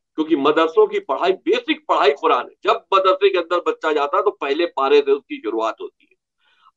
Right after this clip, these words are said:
अब कुरान मदरसों में पढ़ाया नहीं जा रहा है, अब कुरान मदरसों में समझाया जा रहा है। और जो समझ रहे हैं वो जहनी,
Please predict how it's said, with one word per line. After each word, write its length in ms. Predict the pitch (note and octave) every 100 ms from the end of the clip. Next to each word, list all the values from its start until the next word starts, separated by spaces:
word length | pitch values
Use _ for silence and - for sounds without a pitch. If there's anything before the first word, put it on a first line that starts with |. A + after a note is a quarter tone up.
| -
अब 180 | B3 - _
कुरान 420 | - E3+ G3 C#4 B3
मदरसों 580 | E3 D3 F3 F3 A#3+
में 120 | B3 C4
पढ़ाया 640 | - - D#3+ - A3 C#4
नहीं 180 | C#4+ D4
जा 180 | B3 E3
रहा 160 | E3+
है, 60 | A#3
अब 220 | - - -
कुरान 280 | D#3+ G#3+ A#3
मदरसों 380 | F#3 E3 D#3+ G#3+
में 100 | B3
समझाया 520 | C#4+ A3+ A#3+ A#3 B3+ A3+
जा 160 | A#2
रहा 180 | G#2+ -
है। 60 | - _ _ _ _ -
और 140 | A3
जो 200 | G#3+ C#4+
समझ 400 | C#4+ - G#3+ D#4 C#4
रहे 280 | G#3 D3
हैं 280 | C#3 - - - _ _ _ -
वो 540 | A#2+ B3 D#4 D4 - _ _ _ _ -
जहनी, 480 | A#3+ C#4 D4 A#3+